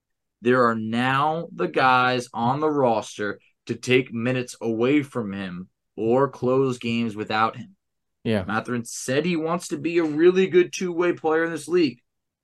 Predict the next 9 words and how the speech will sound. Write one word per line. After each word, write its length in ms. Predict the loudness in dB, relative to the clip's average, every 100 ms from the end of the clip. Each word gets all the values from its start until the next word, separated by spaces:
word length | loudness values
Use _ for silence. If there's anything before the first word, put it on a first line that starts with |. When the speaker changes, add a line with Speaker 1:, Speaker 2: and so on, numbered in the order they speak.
| _ -4
Speaker 1:
Well, 160 | -2
it 60 | -2
starts 420 | -4 0 0 0
with 140 | -6 -6
at 140 | -4
least 320 | -4 -4 -4
being 240 | -4 -2 -4
a 100 | 0
very 500 | 2 2 2 -4